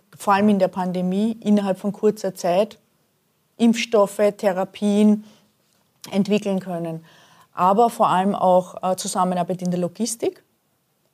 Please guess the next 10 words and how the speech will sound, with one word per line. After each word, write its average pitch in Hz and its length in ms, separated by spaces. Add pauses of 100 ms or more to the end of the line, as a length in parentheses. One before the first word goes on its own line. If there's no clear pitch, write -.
(240)
Das 180 120
heißt, 202 200
große 214 320
Unternehmen 202 580
wie 190 80
Pfizer, 196 440
aber 180 220
auch 175 120
andere 208 500
Unternehmen, 208 720